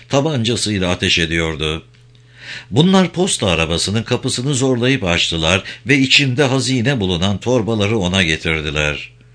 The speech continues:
Lenin'in kendi söylediğine göre beş yüzlükler halinde tam üç yüz kırk bir bin rubleydi.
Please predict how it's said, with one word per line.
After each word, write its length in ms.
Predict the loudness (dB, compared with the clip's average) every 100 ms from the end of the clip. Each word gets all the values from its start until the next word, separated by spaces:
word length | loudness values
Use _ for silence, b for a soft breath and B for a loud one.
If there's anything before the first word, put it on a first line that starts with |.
| B B B B 2
Lenin'in 380 | 4 6 4 2
kendi 380 | 2 0 0 -2
söylediğine 680 | -2 0 0 2 0 0
göre 440 | 0 0 2 0 2
beş 260 | 0 0
yüzlükler 500 | -2 -4 -4 -2 0
halinde 600 | 2 2 0 0 0 -2 -2
tam 280 | -4 -4 -4
üç 320 | -4 -4 -4
yüz 220 | -4 -4
kırk 280 | -4 -4 -4
bir 300 | 0 0 2
bin 220 | 0 -2
rubleydi. 720 | 0 -2 0 0 0 0 -2